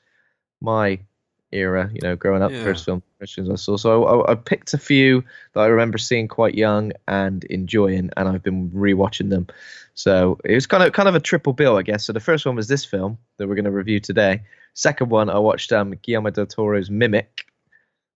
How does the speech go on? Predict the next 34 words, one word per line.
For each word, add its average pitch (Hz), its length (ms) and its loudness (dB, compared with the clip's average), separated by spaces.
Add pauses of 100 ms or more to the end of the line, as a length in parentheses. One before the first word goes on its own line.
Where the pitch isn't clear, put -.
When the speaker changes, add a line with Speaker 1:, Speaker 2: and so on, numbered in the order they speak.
(360)
Speaker 2:
Yeah. 101 320 2
Speaker 1:
Um, 101 200 -2 (320)
and 107 120 -2
then 107 80 2
I'm 104 240 -2
going 139 320 4
to 110 120 -2
watch, - 420 -2 (240)
um, 95 240 -4 (100)
The 98 240 -2
Relic, 98 380 0 (360)
which 107 180 -6
I 120 80 2
think 123 420 -6 (160)
I 123 80 0
enjoyed 123 300 0
the 117 80 -2
most, 117 540 -2 (420)
um, 95 300 -4
if 95 120 -6
I 101 60 0
remember 90 540 -4
right, 92 420 -2
out 82 140 0
of, 90 160 -8 (140)
out 92 140 -2
of 85 100 -6
these 92 200 -4
three 92 180 -4
films 90 280 -4
back 90 220 -6
in 92 80 -4
the 87 80 -2
day. 90 320 -2